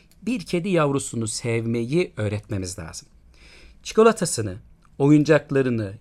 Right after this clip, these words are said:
yemeğini arkadaşıyla paylaşmayı öğretelim derim. Toplum içerisinde, otobüste, metroda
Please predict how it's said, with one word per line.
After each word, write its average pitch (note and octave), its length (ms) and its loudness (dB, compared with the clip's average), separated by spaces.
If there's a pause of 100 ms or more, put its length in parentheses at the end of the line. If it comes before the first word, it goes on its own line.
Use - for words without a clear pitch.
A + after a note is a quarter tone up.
yemeğini C3 680 2
arkadaşıyla E3 760 -4
paylaşmayı C3 800 -4
öğretelim F#2+ 500 -8
derim. E2 180 -18 (720)
Toplum G#3+ 340 2
içerisinde, B2 760 0 (100)
otobüste, C3 680 -2
metroda B2 540 -2